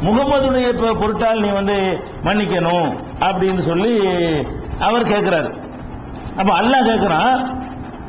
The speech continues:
"அது இப்ப உனக்கு எப்படிப்பா, முகமது பத்தி உனக்கு என்ன தெரியும்?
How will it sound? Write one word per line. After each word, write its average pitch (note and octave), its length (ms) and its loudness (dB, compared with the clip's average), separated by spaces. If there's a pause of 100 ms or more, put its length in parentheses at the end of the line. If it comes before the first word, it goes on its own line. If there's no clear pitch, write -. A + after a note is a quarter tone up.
"அது B3 240 2
இப்ப A#3+ 120 2 (600)
உனக்கு G#3+ 280 0
எப்படிப்பா, A#3+ 280 0
முகமது A#3 440 0
பத்தி A3 160 -2
உனக்கு G#3 220 0
என்ன G#3+ 140 0
தெரியும்? G3 400 0